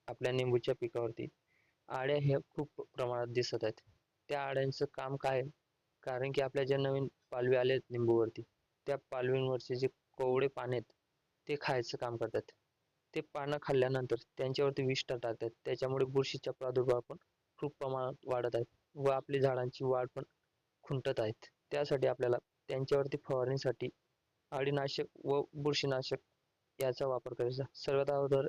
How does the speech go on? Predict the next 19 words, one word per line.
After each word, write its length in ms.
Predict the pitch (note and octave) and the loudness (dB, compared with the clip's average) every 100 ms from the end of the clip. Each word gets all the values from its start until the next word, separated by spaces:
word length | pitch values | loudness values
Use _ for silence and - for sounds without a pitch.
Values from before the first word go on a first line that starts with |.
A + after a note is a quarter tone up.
| - | -2
एक 180 | C3+ C#3+ | -4 -4
आपण 220 | C3+ C#3 | -4 0
बुरशीनाशक 600 | C3+ C3+ C#3+ C3+ C#3 C3+ | 2 2 2 0 -2 -2
वापरतोय 360 | B2 C3+ C3 B2+ | -2 -2 -2 -2
आणि 520 | - _ _ _ C3 | -4 _ _ _ -4
त्यानंतर 380 | C3 C3+ C#3 C#3 | -2 0 0 2
एक 120 | C#3+ - _ _ | 0 0 _ _
कीटकनाशक 600 | C#3 C#3+ C#3 C3+ - C#3 | -4 -2 -2 -2 -2 -2
म्हणून 220 | C3 B2+ - - _ _ _ | -2 -4 -6 -18 _ _ _
वापरतोय. 460 | C3+ B2 B2 C3 A#2 - _ - _ _ - | -6 -4 -6 -4 -6 -8 _ -20 _ _ -16
आपण 180 | - D3 | -6 -4
सर्वात 320 | D#3 D3 D3 | 2 2 2
अगोदर 280 | C#3 C#3 D3+ - | 2 2 0 -2
फवारणीमध्ये 520 | C#3 C3 C#3 C3+ B2+ | -2 0 2 2 2
दोघं 260 | B2+ C#3 C#3 - - - _ _ _ _ | 6 6 6 2 -10 -20 _ _ _ _
योग्य 240 | C#3+ C#3 D3 | -2 2 2
प्रमाणात 440 | C#3+ C#3 C3+ C3+ - | 2 -2 -4 -4 -6
टाकून 300 | C3+ B2+ D3 | -8 -6 0
घेतोय 260 | C3+ B2 A#2+ | 0 2 -2